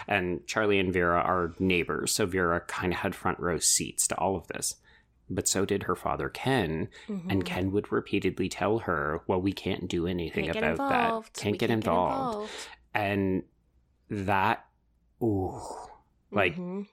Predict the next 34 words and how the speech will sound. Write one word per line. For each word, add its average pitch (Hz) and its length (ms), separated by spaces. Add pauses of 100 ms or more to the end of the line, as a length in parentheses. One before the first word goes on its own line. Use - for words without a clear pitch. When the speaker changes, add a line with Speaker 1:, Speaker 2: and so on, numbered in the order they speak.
(180)
Speaker 1:
you 135 140
know 95 500
that - 120
something 107 280
is 92 120
deeply 87 320
wrong 85 240
with 82 100
Charlie. 80 260
You 87 160
can 113 100
see 87 340
all 113 140
these 95 240
warning 85 380
signs. 101 420
You 92 80
can 92 120
see 95 300
him 95 200
pulling 90 320
away 87 540
from 90 180
the 87 80
healthy 87 760 (280)
emotional 92 500
relationship 87 600
that 76 100
he 76 80
has 123 320
with 110 160
Vera 104 340
and 98 200
pursuing 87 640